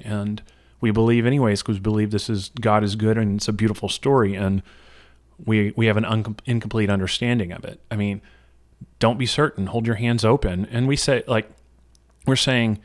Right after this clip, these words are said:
in that case, for instance, we should, our posture shouldn't be to try and figure it out. It should be, let's mourn the fact that a bunch of Egyptians died, even though they're evil. We should mourn the fact they died, and we should rejoice in the fact that Israelites were freed, and we should,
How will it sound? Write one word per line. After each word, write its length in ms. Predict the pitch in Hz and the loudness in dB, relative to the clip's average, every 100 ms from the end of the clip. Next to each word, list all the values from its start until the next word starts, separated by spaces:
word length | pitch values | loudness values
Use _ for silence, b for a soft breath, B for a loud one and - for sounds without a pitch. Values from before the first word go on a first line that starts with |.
| b b b b | b b b b
in 120 | 131 | 2
that 200 | 120 143 | 4 4
case, 240 | - 110 98 | 0 -4 -4
for 120 | - | -4
instance, 420 | 90 - 95 - | -6 -4 -6 -4
we 80 | 139 | -2
should, 240 | - 175 - - | -2 -4 -6 2
our 100 | 131 | 2
posture 400 | - 151 - 131 | 4 0 0 -4
shouldn't 320 | - 151 131 | -2 -2 0
be 120 | 117 110 | 0 -2
to 80 | |
try 220 | 98 117 104 | -2 -2 -2
and 120 | 90 | -4
figure 200 | 104 90 | -6 -4
it 60 | |
out. 260 | 92 127 101 | 0 0 0
It 100 | 104 | -6
should 120 | - | -6
be, 260 | 117 110 - b b b b b | -4 -4 -6 b b b b b
let's 200 | 127 139 | -2 0
mourn 440 | 117 107 123 147 151 | 2 4 4 4 2
the 80 | 139 | -2
fact 360 | - 110 110 | 0 -2 -2
that 140 | 117 110 | -2 0
a 40 | |
bunch 280 | 104 104 - | 0 0 0
of 200 | 107 - _ | -2 -6 _
Egyptians 540 | 123 104 107 - 101 87 | -4 -2 -4 -4 -4 -2
died, 280 | 98 90 - _ _ - | -4 -4 -10 _ _ -10
even 280 | 135 117 113 | -4 0 2
though 100 | 104 | 2
they're 240 | 98 87 | 0 -4
evil. 400 | 87 95 87 - - - - | -8 -12 -14 -14 -16 -18 -6
We 80 | - | -4
should 220 | 120 - | 0 0
mourn 220 | 120 131 131 | 2 2 2
the 60 | |
fact 260 | 117 110 104 | 0 -2 -2
they 80 | 107 | -2
died, 440 | 98 95 95 123 - b b b b - | -2 -2 -2 -6 -8 b b b b -2
and 120 | 120 | 0
we 80 | 117 | 0
should 240 | - 110 | -2 -4
rejoice 480 | 110 107 110 117 - | -4 0 2 2 0
in 80 | 110 | -2
the 80 | 104 | 0
fact 280 | 107 101 | -2 -2
that 80 | - | -4
Israelites 420 | 110 104 104 98 - | -6 -2 -2 -2 -6
were 60 | |
freed, 460 | 107 - 131 113 104 | -8 -4 -2 0 -2
and 200 | 113 107 | -2 -2
we 80 | 104 | -2
should, 240 | - 104 | -4 -6